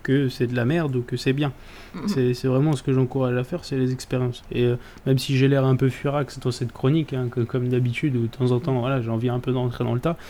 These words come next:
Speaker 1: c'est parce que j'entends à longueur de journée, à longueur de journée non, parce que bon, j'en parle pas tous les jours, mais enfin, vous m'avez compris,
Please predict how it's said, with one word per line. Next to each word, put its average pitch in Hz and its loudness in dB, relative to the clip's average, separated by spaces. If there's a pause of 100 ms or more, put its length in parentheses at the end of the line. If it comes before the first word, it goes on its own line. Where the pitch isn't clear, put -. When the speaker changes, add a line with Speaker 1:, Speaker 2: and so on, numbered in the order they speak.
(240)
Speaker 1:
c'est 127 0
parce 123 0
que 156 2
j'entends 135 4
à 127 2
longueur 127 4
de 123 6
journée, 127 4 (500)
à 123 4
longueur 123 8
de 127 8
journée 131 8
non, 139 6
parce 120 0
que - -2
bon, 117 2
j'en 113 4
parle 120 2
pas 123 4
tous 131 2
les 131 8
jours, 135 4
mais 120 6
enfin, 117 0
vous 113 2
m'avez 113 4
compris, 156 0